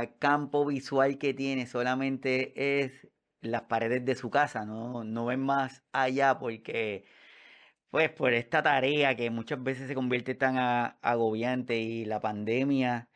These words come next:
ese ratito que tenían de ir al supermercado a comprar algo se lo quitó, o ese ratito que tenía para ir al parque se lo quitaron. Entonces,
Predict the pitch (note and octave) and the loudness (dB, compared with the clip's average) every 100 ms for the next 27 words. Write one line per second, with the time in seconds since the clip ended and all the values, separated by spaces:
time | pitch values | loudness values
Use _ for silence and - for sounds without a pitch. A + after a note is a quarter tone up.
0 | _ - - - G#2+ C#3+ C3 D3 C#3+ D#3 | _ -20 -12 -4 0 2 4 4 4 2
1 | D3 C#3 C#3 C3+ C3+ C#3+ C#3 C3+ C#3+ C#3+ | 0 0 0 0 2 2 2 0 0 -2
2 | C#3+ C#3 C3 A#2+ B2 C3+ C3+ B2 B2 A#2+ | 0 2 2 2 4 4 4 2 -2 0
3 | B2 B2+ C3 C3 C3 A#2+ A2 G#2+ C3+ D#3+ | 2 2 2 -2 -2 -2 -4 0 4 6
4 | D#3 D3+ C3+ B2 A#2+ A2+ A2 G2+ - G#2 | 6 4 2 2 2 2 -2 -4 -4 -2
5 | B2 C3 C3 C3+ C3+ B2+ B2 B2 C3 A#2+ | 0 0 0 2 2 2 2 2 4 4
6 | A#2+ C3 C3 A#2+ A2 - C3+ C3+ B2+ B2 | 2 2 2 2 2 2 2 2 -2 -6
7 | A#2+ A2+ A2 A#2 C#3+ C#3 B2+ A#2+ A#2+ _ | -4 -6 -2 2 4 4 2 -4 -8 _
8 | G#2+ G#2 - C3 A#2 | -14 -10 -2 -2 -2